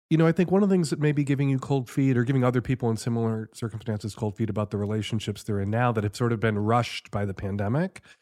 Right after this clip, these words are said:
is how much time you're spending together. Because when you're in a relationship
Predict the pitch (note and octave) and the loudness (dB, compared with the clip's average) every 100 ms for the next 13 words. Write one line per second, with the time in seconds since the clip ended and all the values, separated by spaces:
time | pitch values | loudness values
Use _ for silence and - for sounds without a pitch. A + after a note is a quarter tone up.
0 | _ _ _ B2+ A#2+ - C#3+ C3+ B2 - | _ _ _ -2 0 2 2 4 0 -2
1 | A#2+ A2+ G#2+ G2 F#2 F2+ E2+ - F2 - | -2 0 -2 -6 -8 -10 -12 -18 -20 -20
2 | D2+ _ _ _ - A#2+ B2+ B2 A#2 A2 | -20 _ _ _ -4 0 2 2 2 -2
3 | A#2+ B2+ C3+ D3 D3 C3 E3+ F#3+ D#3 C3 | -4 0 2 2 2 2 2 2 -2 -2
4 | - A#2 G#2+ | 0 0 -2